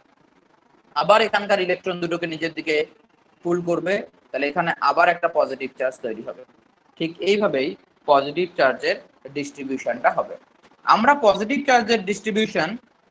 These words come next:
up to four carbon অবধি কনসিডার করব। In a chain up to four carbon অবধি কনসিডার করব।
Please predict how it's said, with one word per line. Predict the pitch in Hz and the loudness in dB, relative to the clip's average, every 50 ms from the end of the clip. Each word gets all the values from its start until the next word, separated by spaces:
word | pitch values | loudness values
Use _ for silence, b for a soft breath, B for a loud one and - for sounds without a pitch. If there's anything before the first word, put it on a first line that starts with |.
| _ | _
up | - 156 180 - - - - - | 2 2 4 2 -2 -10 -6 -4
to | 254 202 165 170 190 - - _ _ _ _ - - | 0 0 0 0 -2 -6 -14 _ _ _ _ -12 -4
four | - 262 277 285 294 285 - | 0 2 4 4 4 4 6
carbon | 233 202 180 175 185 180 170 165 | 6 6 6 2 0 0 -2 -2
অবধি | 156 165 240 - | -2 -2 0 2
কনসিডার | 180 156 156 - 139 131 127 120 | 2 0 0 -4 -6 -6 -6 -6
করব। | 127 113 110 - 104 - _ _ _ _ _ _ _ _ _ _ _ - | -8 -10 -12 -14 -20 -20 _ _ _ _ _ _ _ _ _ _ _ -6
In | 175 170 175 170 | -4 -4 -4 -2
a | 175 180 | 0 2
chain | 202 220 247 285 330 359 349 - - - 147 | 2 4 4 2 0 -2 -6 -6 0 2 2
up | 151 151 - - | 2 2 0 -4
to | 277 277 - | -6 -4 0
four | - 277 269 262 - 226 | 4 4 4 6 6 4
carbon | 196 175 165 165 160 | 4 4 2 -2 -2
অবধি | 151 160 214 220 160 | -2 -2 -2 0 0
কনসিডার | 147 - - - 131 127 | -2 -2 -2 -4 -4 -2
করব। | 135 123 120 | -4 -6 -8